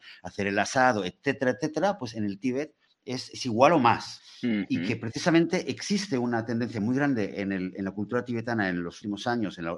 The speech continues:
Speaker 1: en la última generación, de ir dejando la carne, pero precisamente no viene del pueblo, sino que viene de los líderes espirituales, principal-, principalmente del Dalai Lama. Entonces, lo curioso, lo curioso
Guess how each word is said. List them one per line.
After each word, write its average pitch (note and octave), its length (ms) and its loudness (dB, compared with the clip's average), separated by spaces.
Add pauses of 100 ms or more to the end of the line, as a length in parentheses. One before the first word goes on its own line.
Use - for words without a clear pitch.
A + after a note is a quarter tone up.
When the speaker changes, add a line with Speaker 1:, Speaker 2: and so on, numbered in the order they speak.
Speaker 1:
en D#2+ 120 -12
la E2+ 80 -4
última G#2+ 240 -6
generación, G2+ 520 -6 (220)
de A2 480 0
ir C3 180 0
dejando A#2+ 360 -2
la G#2+ 120 2
carne, D3+ 420 2 (240)
pero C3 160 2
precisamente D3 500 0
no D3 120 8
viene D3+ 220 6
del C3+ 160 6
pueblo, D#3+ 300 4
sino E3 180 2
que B2+ 80 -4
viene B2 240 2
de C#3+ 80 4
los A#2 280 0
líderes B2+ 480 0
espirituales, B2+ 760 0
principal-, C#3 540 -6
principalmente C3+ 720 -4 (300)
del A2+ 180 0
Dalai A2+ 240 6
Lama. A#2+ 480 2
Entonces, C3+ 320 -4
lo B2 100 0
curioso, A#2 540 0 (100)
lo A2 100 -8
curioso C3 460 -2